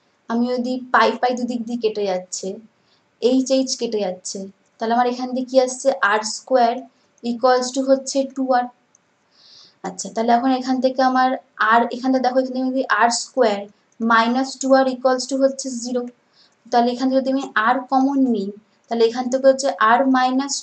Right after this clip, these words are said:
two equals to হচ্ছে জিরো। মানে হয় এখান থেকে আর শূন্য, অথবা এখান থেকে আর minus, মানে এটা তো একটা উৎপাদক হয়ে গেল, আর গুণ into আর minus two, অথবা এখান থেকে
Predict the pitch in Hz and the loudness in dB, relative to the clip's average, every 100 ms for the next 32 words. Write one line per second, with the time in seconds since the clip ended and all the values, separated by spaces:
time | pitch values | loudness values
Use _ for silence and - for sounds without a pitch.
0 | - 269 277 - 240 226 233 220 220 254 | -8 -6 -6 -6 -8 -2 0 0 -4 -8
1 | 247 240 - 311 381 381 _ _ _ 202 | -8 -8 -8 -8 -8 -10 _ _ _ -14
2 | 185 226 196 - _ - - - 233 247 | -6 -4 -6 -8 _ -20 -20 -2 2 2
3 | 262 - 233 277 294 - 285 277 302 302 | 0 0 4 4 4 -4 -6 -4 -6 -4
4 | 277 214 220 262 - - 302 294 294 359 | -2 2 2 2 -2 -4 -2 0 0 -2
5 | - _ _ _ _ _ _ _ _ _ | -6 _ _ _ _ _ _ _ _ _
6 | _ _ _ _ _ - _ - 233 240 | _ _ _ _ _ -20 _ 0 2 2
7 | 302 311 311 285 285 277 269 277 339 - | 0 4 6 4 0 -4 -4 -8 -6 -4
8 | 220 220 240 247 247 285 302 262 269 277 | -2 0 0 -2 -2 -4 -4 -2 0 0
9 | 311 311 320 285 339 320 302 247 202 208 | 0 2 2 2 -2 2 4 4 0 0
10 | 214 240 247 277 302 294 285 330 233 226 | 0 0 0 -2 -2 -2 -2 -2 -2 -2
11 | 233 254 - 269 190 _ - - - - | -6 -8 -8 -10 -10 _ -20 -20 -16 2
12 | 240 247 277 294 294 294 294 | 4 4 2 2 0 -4 -2